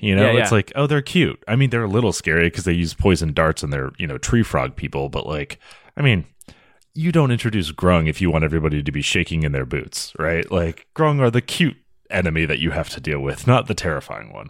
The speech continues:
Speaker 2: Right. I feel like this is the kind of thing that led to, like, Tucker's kobolds back in the day, where you were like, "These are supposed to be scary, like, tiny dragons,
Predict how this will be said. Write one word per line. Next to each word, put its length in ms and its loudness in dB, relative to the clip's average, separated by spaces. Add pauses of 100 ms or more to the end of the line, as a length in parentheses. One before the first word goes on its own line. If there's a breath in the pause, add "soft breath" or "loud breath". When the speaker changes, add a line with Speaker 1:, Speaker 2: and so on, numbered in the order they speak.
(120)
Speaker 2:
Right. 380 0
I 100 -4
feel 200 0
like 160 4
this 180 0
is 140 0
the 100 2
kind 260 0
of 60 0
thing 160 0
that 140 0
led 200 0
to, 100 -6
like, 140 2
Tucker's 360 -2
kobolds 600 0
back 240 0
in 80 -4
the 60 -2
day, 280 2
where 160 0
you 120 2
were 100 4
like, 300 2
"These 160 2
are 60 0
supposed 400 0
to 60 -2
be 120 2
scary, 480 0
like, 180 0
tiny 300 0
dragons, 580 0